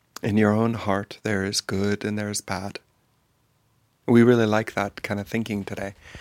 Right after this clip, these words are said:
It's probably why Superman has gone more out of vogue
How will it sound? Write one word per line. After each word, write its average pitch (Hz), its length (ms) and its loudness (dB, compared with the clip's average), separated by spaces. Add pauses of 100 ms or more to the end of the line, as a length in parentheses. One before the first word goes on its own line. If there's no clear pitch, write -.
(1500)
It's 107 200 -6
probably 110 1000 0
why 104 720 0
Superman 104 680 2
has 95 180 0
gone 95 300 -2
more 98 280 0
out 95 200 0
of 98 100 -4
vogue 90 560 -6